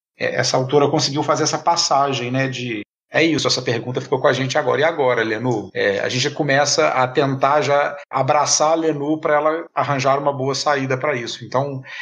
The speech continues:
eu achei que é muito legal você fazer essa pergunta, porque é uma pergunta, né, pra quem passa por essa situação e por tantas outras. Mas o que que faz agora com isso, né?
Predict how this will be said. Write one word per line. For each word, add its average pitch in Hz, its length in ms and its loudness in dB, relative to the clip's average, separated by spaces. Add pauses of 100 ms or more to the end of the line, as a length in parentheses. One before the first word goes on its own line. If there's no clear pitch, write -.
(280)
eu 127 60 2
achei 127 220 2
que 139 60 0
é 135 40 6
muito 139 180 -2
legal 143 240 2
você 135 180 -2
fazer 131 240 0
essa 127 140 -4
pergunta, 123 480 -6
porque 139 400 -6
é 139 60 -6
uma 143 120 0
pergunta, 139 460 -6
né, 127 120 0
pra 127 160 -6
quem 127 180 -6
passa 120 280 0
por 123 140 -8
essa 117 100 -2
situação 135 340 -2
e 160 40 -6
por 156 160 -12
tantas 175 320 -4
outras. 127 320 -2
Mas 123 100 -2
o - 240 -12
que - 80 -10
que - 80 -14
faz 147 220 2
agora 110 340 2
com - 160 -10
isso, 98 280 -10
né? 113 220 -10